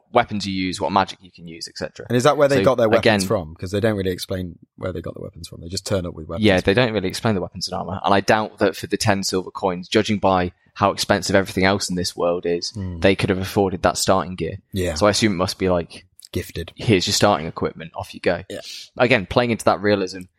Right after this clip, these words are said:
Speaker 1: they go to get their jobs, and all of them have to spend a week with a master, getting the living crap beaten out of them to learn the skills. And we follow our point of view character, Haruhiro, to, uh, the Thief's Guild, 'cause he's decided,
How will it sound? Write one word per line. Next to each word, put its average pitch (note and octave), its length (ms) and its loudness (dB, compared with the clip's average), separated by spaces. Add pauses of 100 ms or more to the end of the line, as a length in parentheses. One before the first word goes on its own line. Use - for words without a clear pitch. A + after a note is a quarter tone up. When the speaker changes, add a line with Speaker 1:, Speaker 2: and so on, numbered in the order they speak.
(260)
Speaker 1:
they G#2 120 4
go A2+ 140 4
to G#2+ 120 -2
get - 180 2
their F2+ 100 2
jobs, F2+ 520 0
and G2 180 -2 (200)
all A#2 180 4
of G2+ 40 -2
them G2 100 2
have G2 180 2
to G2+ 100 -6
spend F#2+ 260 0
a F#2+ 60 0
week F#2+ 580 -4
with G2+ 240 0
a F2+ 60 0
master, F2 640 0 (500)
getting G2 220 2
the F#2+ 80 2
living F#2+ 260 0
crap - 380 0
beaten E2+ 240 0
out E2 160 0
of F#2+ 80 -8
them E2+ 180 -6 (240)
to - 100 -2
learn F#2 260 2
the F2 40 -8
skills. F2 480 0 (340)
And G2 380 0 (800)
we A2+ 80 2
follow B2 300 4
our G2+ 80 6
point G#2+ 220 0
of E2+ 80 -4
view A#2 160 4
character, F2 400 0
Haruhiro, G2 640 2 (300)
to, F2+ 420 2 (180)
uh, F2 220 2
the F#2+ 120 -2
Thief's - 300 2
Guild, F2+ 320 2
'cause G#2 120 -10
he's F#2+ 120 -4
decided, F2 480 0